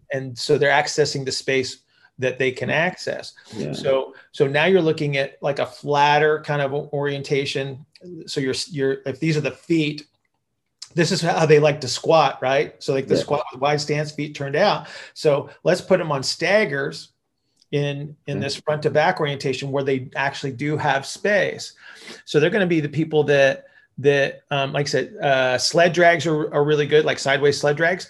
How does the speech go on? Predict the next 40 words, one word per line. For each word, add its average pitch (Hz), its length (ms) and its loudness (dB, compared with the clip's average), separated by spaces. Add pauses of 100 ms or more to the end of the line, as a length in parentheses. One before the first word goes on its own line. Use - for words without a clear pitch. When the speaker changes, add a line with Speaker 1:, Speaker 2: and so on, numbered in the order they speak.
(120)
Speaker 1:
'cause 139 160 -2
you're 135 80 -6
keeping 180 340 0
them 170 140 2
in 156 100 0
the 147 80 0
spaces 139 480 -2
that 131 160 0
they 131 140 0
can 131 140 -4
actually 127 380 -6
access, - 920 -6 (360)
right? 127 360 -2
Speaker 2:
Mm-hmm. - 540 -10
Speaker 1:
Um, 143 460 -2 (360)
the 147 340 4
chop 156 320 0
and 151 100 0
lifts - 680 -2
that 147 140 2
we 143 100 -4
talk 139 260 0
about, 135 480 2 (280)
um, 131 280 -4
in 139 140 -4
a, 131 40 -2
in 139 200 -4
a 131 60 0
wide 135 360 0
stance, 139 520 -4
staggered 131 580 -2
position 139 440 0
are 135 100 -6
gonna 135 160 -4
be 131 140 -6
more 135 480 -4
useful, 147 880 -2 (340)
uh, 127 140 -2
because 131 420 -4
you're 135 220 -2